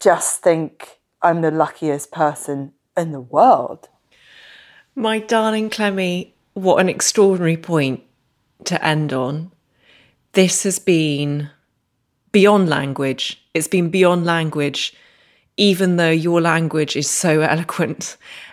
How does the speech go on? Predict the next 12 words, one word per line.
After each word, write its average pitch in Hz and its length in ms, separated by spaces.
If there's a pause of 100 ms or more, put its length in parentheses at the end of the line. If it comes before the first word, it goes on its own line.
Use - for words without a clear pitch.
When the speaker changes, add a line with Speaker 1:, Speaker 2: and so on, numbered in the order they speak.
(160)
Speaker 2:
And 165 360 (360)
it 147 140
has 165 160
been 165 180
one 170 140
of 160 180
the 170 80
great 165 320
honours 160 300
of 143 100
my 151 160
life, 151 580